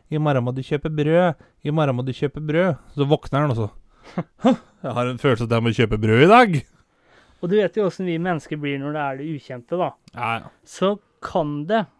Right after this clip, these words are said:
Speaker 2: hvis du tenker deg religionmessig og Gud, da, kan det ha da vært Gud som skapte aliens, eller en hva skal man kalle det, en form, i gåseøyne, en form for aliens, for å kunne, eh,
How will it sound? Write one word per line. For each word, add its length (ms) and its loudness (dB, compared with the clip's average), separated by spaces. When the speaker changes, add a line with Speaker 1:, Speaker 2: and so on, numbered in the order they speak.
Speaker 2:
hvis 160 -12
du 80 -8
tenker 300 -2
deg 880 -4
religionmessig 720 -4
og 160 -4
Gud, 240 -4
da, 100 -4
kan 280 0
det 120 0
ha 120 2
da 160 0
vært 200 -4
Gud 360 -8
som 200 -8
skapte 440 -6
aliens, 680 -8
eller 280 -6
en 160 -4
hva 80 -10
skal 140 -10
man 80 -8
kalle 180 -4
det, 140 -12
en 80 -14
form, 420 -6
i 240 -10
gåseøyne, 560 -6
en 80 -6
form 320 -6
for 240 -8
aliens, 640 -4
for 220 -2
å 100 0
kunne, 540 -4
eh, 760 -10